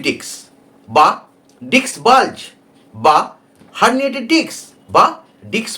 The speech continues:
প্রোল্যাপস, এই ধরনের নির্দেশ দিচ্ছে সেই রিপোর্টে,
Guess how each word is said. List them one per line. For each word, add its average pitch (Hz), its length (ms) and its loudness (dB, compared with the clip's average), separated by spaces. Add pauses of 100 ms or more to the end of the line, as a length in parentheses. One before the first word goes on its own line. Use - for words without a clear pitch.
প্রোল্যাপস, 147 420 4 (1300)
এই 262 220 4
ধরনের 269 300 4 (720)
নির্দেশ 175 360 2 (220)
দিচ্ছে 117 340 -6
সেই 101 200 -6
রিপোর্টে, 87 280 -18